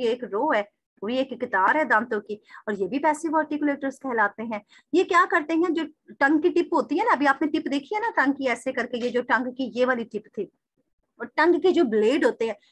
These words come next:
क्योंकि ये हिस्सा blade को touch करता है ना, जो आपके ये दाढ़ें होती हैं, साइडों पे होती है ना दाढ़ें वाले, वो blade उसको touch करता है टंग का।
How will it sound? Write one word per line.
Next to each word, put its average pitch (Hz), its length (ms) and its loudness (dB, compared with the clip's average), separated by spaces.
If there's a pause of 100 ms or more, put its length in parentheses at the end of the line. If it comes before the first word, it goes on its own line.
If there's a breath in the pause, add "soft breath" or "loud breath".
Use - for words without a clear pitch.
(120)
क्योंकि 311 180 2
ये 302 260 4
हिस्सा 302 280 0
blade 247 340 -2
को 381 80 0
touch 262 240 -4
करता 185 240 -4
है 269 60 -2
ना, 415 100 -4
जो 302 120 0
आपके 233 220 0
ये 240 120 -2
दाढ़ें 214 300 2
होती 196 240 -8
हैं, 196 60 -10
साइडों 185 380 -4
पे 196 100 -6
होती 190 280 -8
है 240 60 -10
ना 415 120 -8
दाढ़ें 196 260 -2
वाले, 185 200 -8
वो 190 100 -8
blade 220 340 -2
उसको 220 220 -8
touch 190 240 -8
करता 185 240 -10
है 185 60 -8
टंग 190 300 -2
का। 160 120 -8